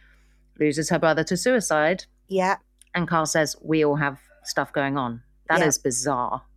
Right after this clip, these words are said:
Speaker 1: I've never gotten over that.
Speaker 2: I know, I know.
Speaker 1: And I
Speaker 2: It's
Speaker 1: always think as well that she's hidden behind other people. So it was, "Oh, L V P's the chess player and the puppet master. And then, oh, Rinna's the nasty one." And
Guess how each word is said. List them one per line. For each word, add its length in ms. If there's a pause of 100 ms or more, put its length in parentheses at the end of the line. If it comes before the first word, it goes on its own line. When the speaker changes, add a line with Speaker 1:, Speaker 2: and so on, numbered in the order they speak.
Speaker 1:
I've 100
never 280
gotten 240
over 180
that. 220 (520)
Speaker 2:
I 80
know, 380 (140)
I 100
know. 360 (160)
Speaker 1:
And 120
I 80
Speaker 2:
It's 80
Speaker 1:
always 340
think 300
as 140
well 160
that 140
she's 240
hidden 360
behind 420
other 180
people. 460
So 200
it 100
was, 200
"Oh, 140
L 200
V 160
P's 380
the 80
chess 340
player 380
and 140
the 60
puppet 360
master. 480
And 120
then, 120
oh, 200
Rinna's 400
the 100
nasty 460
one." 380
And 180